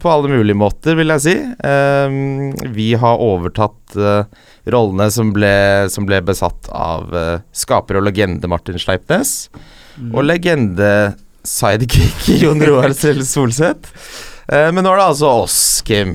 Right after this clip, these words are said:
Speaker 2: Nå er det meg, nei.
Speaker 1: Eh, du har jo vært gjest på podcasten tidligere,
Speaker 2: Mm,
Speaker 1: men
Speaker 2: ja, var innom tre ganger sesong en og
Speaker 1: I vår spede begynnelse
Speaker 2: Ja.
Speaker 1: var du, var du med. Ehm, men, eh, for,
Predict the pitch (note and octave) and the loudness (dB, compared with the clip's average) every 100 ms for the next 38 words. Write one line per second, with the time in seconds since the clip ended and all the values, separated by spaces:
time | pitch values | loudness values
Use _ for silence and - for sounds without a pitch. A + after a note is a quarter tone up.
0 | F#2 A2+ B2+ D3 C#3+ C#3 - - - - | -8 -8 -4 -2 -2 -2 -4 -10 -16 -2
1 | C3 C3 C3 B2+ C3 B2+ C3 B2+ C#3 C3+ | 0 2 2 2 2 0 0 2 2 2
2 | C#3 B2 G2 - - - B2 - A2 - | 0 0 -2 -2 -6 -4 -4 -2 -4 0
3 | G2+ - G#2+ B2 G#2 G#2+ G#3 C4+ - - | -4 -2 -4 0 2 2 2 -2 -8 -18
4 | - C#3+ C#3 B2 B2 - - D#3+ D3 C#3 | -14 -10 -6 -2 -2 -2 -6 -4 -4 -8
5 | - A#2+ A#2 A#2 A#2 G#2+ A2 G#2+ - - | -6 -4 -2 -2 -4 -6 -8 -10 -16 -20
6 | G#3+ - A#2 - A2 A2 A2+ A2+ A#2 A#2+ | -20 -14 -14 -12 -12 -12 -12 -12 -14 -18
7 | - - A#2 A2+ A#2 A#2 A#2+ _ _ _ | -20 -18 -16 -14 -14 -14 -16 _ _ _
8 | _ _ _ _ - F#2+ G#2 A2+ - B2+ | _ _ _ _ -12 -4 0 0 0 0
9 | G2 F2 F#2+ E2+ D#2+ A2 A2+ A2+ G#2 G2+ | 0 0 0 0 -2 0 2 2 2 2
10 | G2 G2 G2 G2 G2 G2 G2 A#2+ A#3 - | 0 0 -2 -4 -4 -2 0 -2 -2 -10
11 | - - - - B2 A#2+ A#2+ A#2+ A#2+ A#2+ | -20 -20 -20 -6 -2 0 2 0 0 0
12 | A#2+ A#2+ - D3 D#3+ D#3 D#3 D#3+ D#3+ F#3+ | 0 -2 -2 -2 0 2 0 0 -4 -4